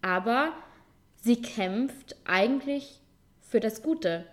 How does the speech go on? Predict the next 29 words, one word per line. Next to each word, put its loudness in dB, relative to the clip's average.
Sie -6
kämpft -4
für 0
das 4
Klima. -2
Sie -4
kämpft 0
dafür, 4
dass 0
wir 0
so 0
lange -2
wie 2
möglich -2
auf -4
dieser 0
Erde -2
bleiben -2
können. -8
Und 2
da 0
denke -6
ich -6
mir 0
manchmal, -2
wie 4
kommen -2
Menschen, -2
alte, 4